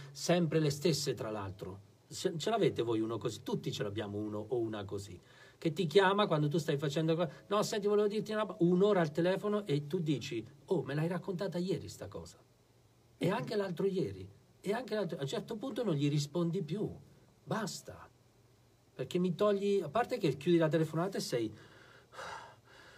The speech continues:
così, no? Dici, "Ma perché mi hai buttato addosso tutta la tua rogna?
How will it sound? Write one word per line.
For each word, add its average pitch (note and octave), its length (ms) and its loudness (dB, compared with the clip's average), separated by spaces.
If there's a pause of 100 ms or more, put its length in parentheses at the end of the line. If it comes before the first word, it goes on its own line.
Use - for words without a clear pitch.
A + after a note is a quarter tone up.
(680)
così, C#3 340 6
no? F#2+ 200 0
Dici, A#2+ 180 -6
"Ma E3 120 4
perché G#3 280 0
mi - 80 2
hai G#2 80 2
buttato A2 460 -2
addosso A2+ 480 -2
tutta D3 320 0
la A#2+ 120 4
tua B2 200 2
rogna? D#3 600 6